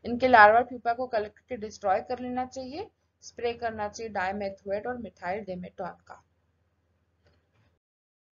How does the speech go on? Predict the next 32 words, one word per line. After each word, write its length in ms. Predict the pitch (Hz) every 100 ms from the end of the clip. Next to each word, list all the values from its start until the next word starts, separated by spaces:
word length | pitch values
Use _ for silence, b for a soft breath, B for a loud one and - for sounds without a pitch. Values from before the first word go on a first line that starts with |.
| _ _ _
So 160 | - 247
this 220 | 208 247
is 160 | 311 302 -
all 260 | 233 247 240
about 420 | 214 214 285 -
the 120 | 226 - 220
insect 440 | 202 226 226 -
and 140 | 254 240
pest 340 | 202 208 -
of 100 | 240
cucurbites। 680 | - 214 208 196 226 - - _ _ _ _ _ _ _ _ _
इस 180 | - -
वीडियो 320 | 254 254 262
में 120 | 269 269
हमने 380 | 247 226 226 254
कुकुरबिट्स 560 | 240 220 240 220 247
के 100 | -
जितने 320 | 226 214 - 233
भी 120 | 262 -
important 680 | 226 208 202 196 240 254 -
insect 420 | 214 202 214 -
थे 80 | 247
वो 160 | 208 208
cover 260 | 214 202 220 -
किए, 260 | - 254 381 _ _ B B
उनके 240 | 208 226 240
scientific 560 | 240 202 202 202 247
name 200 | 233 220
के 140 | 226 247
बारे 240 | 233 226
में 140 | 240 240
जाना, 380 | 247 240 269